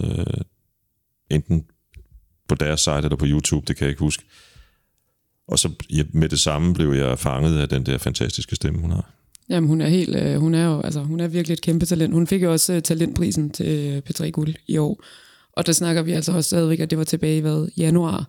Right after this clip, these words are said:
Speaker 2: hvor hun jo faktisk stadigvæk ikke havde udgivet et album.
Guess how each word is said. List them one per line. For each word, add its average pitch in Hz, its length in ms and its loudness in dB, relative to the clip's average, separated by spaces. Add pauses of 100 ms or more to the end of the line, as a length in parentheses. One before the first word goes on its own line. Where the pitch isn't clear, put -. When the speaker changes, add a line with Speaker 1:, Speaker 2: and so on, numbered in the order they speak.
(440)
Speaker 2:
hvor 175 160 0
hun 175 140 2
jo 160 80 4
faktisk 151 240 -2
stadigvæk 233 260 -2
ikke 175 220 0
havde 180 120 2
udgivet 156 320 0
et - 80 0
album. 185 280 2